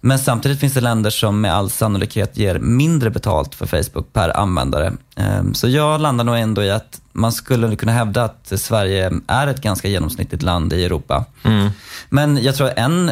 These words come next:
Speaker 1: lika viktig orsak till varför vi inte har sett den här siffran tidigare är att folk generellt sett är ganska dåliga på att läsa rapporter. Många journalister tycker att Excel är tråkigt. Och den som vågar sig på att, eh, liksom, räkna ut det här på egen hand och stå för det måste vara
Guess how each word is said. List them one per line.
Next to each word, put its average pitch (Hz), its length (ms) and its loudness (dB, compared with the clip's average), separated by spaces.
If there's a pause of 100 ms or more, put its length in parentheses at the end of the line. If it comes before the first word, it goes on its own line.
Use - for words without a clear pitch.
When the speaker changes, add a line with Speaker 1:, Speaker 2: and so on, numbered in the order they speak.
Speaker 1:
lika 123 380 0
viktig 143 300 0
orsak 113 300 0
till 113 180 0
varför 113 280 0
vi 117 80 0
inte 107 140 0
har 107 60 0
sett - 300 -2
den 110 120 2
här 113 160 2
siffran 113 480 -2
tidigare 127 540 0
är 107 180 0
att - 420 -8
folk 123 440 -2 (220)
generellt 135 500 0
sett - 360 -2
är 110 100 0
ganska 95 580 0 (140)
dåliga 127 300 0
på 135 80 -4
att - 20 2
läsa 131 220 0
rapporter. 131 680 -2
Många 110 420 0
journalister 117 520 -2
tycker 110 260 -2
att 104 120 -2
Excel 113 300 0
är 113 40 -2
tråkigt. 123 600 -2 (380)
Och 110 320 0
den 120 180 2
som 117 140 0
vågar 113 160 0
sig 123 100 -2
på 110 160 0
att, - 280 -6
eh, 104 220 0
liksom, - 300 -2 (120)
räkna 123 260 0
ut 143 180 0
det 127 60 0
här 110 160 0
på 131 120 0
egen 120 200 0
hand 107 200 2
och 98 60 -2
stå 92 200 0
för - 100 -4
det 98 100 2
måste - 300 -2
vara 85 280 0